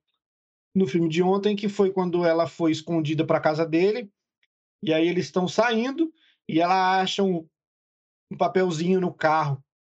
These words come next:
né? É, escrito, acho que "Te peguei, te, te segui", uma coisa assim. Ela sabia que era do pai. É...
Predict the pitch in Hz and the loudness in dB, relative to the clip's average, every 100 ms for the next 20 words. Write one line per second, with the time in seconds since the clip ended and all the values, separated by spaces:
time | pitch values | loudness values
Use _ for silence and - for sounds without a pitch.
0 | - 135 143 - _ _ _ _ _ - | -8 -6 -6 -12 _ _ _ _ _ -8
1 | 117 117 117 113 113 113 107 110 113 _ | -4 0 -2 -2 -4 -4 -4 -8 -12 _
2 | _ _ _ _ _ - - - 147 143 | _ _ _ _ _ -12 -10 -2 -2 0
3 | 147 170 156 - 160 131 131 156 165 143 | 0 0 -4 0 0 2 2 2 2 0
4 | 127 - 143 143 139 127 131 - - 139 | -2 -4 -2 0 0 -2 -6 -10 -6 -4
5 | 127 151 156 127 165 175 185 160 160 151 | -2 0 2 2 0 0 -2 0 2 2
6 | 147 160 151 156 151 147 151 143 143 180 | 2 0 2 2 2 0 -2 0 2 2
7 | 202 - - _ _ _ - 113 117 113 | -2 -6 -20 _ _ _ -8 -4 0 0
8 | 110 117 | -2 -4